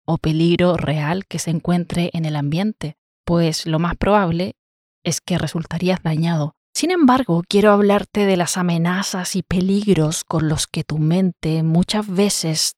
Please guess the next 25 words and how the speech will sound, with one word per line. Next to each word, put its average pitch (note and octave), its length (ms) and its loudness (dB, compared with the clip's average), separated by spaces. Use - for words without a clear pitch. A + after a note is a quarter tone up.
te D#3 80 -2
convence. D3 880 -2
Sí, B3+ 640 -2
esas G#3+ 540 -4
formas G#3 680 2
de F#3 100 0
miedos F#3 640 2
o G3 100 0
temores G3 600 4
que F3+ 160 0
muchas G#3 360 2
veces A3 480 0
nos G3 220 4
limitan G#3 720 4
en F#3 140 2
nuestro F3+ 560 0
actuar. F3+ 640 -4
Por D#3+ 140 2
alguna F#3+ 400 4
razón, F3+ 640 0
están D3+ 400 -4
en G#3 140 4
la A#3 100 4
mente F3 640 0
informando E3+ 920 2